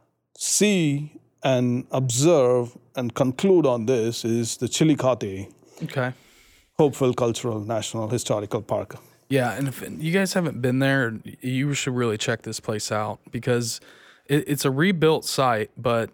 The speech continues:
Speaker 2: they did the best at that time. I think they thought they were doing the best they could to, once it was dug up and excavated, they rebuilt this, but it's one of the only sites where you can walk in and see an actual mound complex, and it, it extends beyond that. But this particular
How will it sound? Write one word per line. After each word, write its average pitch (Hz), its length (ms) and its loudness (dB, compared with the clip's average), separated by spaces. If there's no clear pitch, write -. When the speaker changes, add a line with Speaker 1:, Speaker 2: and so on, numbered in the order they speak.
Speaker 2:
they 131 180 0
did 160 240 0
the 147 60 0
best 127 640 -2
at 120 220 -2
that 143 240 0
time. 117 440 -4
I 123 100 -2
think 123 300 -2
they 131 160 4
thought 147 240 0
they 160 80 2
were 151 100 2
doing 156 200 2
the 151 60 2
best 151 260 0
they 151 100 0
could 156 260 0
to, 139 220 0
once 139 260 -2
it 139 60 -4
was 127 180 -4
dug 135 260 2
up 139 260 2
and 127 100 -4
excavated, 127 600 0
they 123 120 0
rebuilt 156 520 2
this, 113 240 -2
but 131 160 -4
it's - 160 -10
one 175 160 2
of 180 60 2
the 135 100 0
only 160 300 0
sites 139 400 -2
where 131 100 0
you 131 100 -2
can 123 160 -2
walk 127 300 -2
in 131 120 -2
and 120 120 -4
see 120 320 -6
an 123 180 -4
actual 147 440 0
mound 127 500 0
complex, 127 600 -4
and 127 100 -2
it, 123 140 -4
it 131 80 -2
extends 180 480 2
beyond 131 520 0
that. 113 220 -2
But 117 140 -8
this 160 180 0
particular 123 840 -2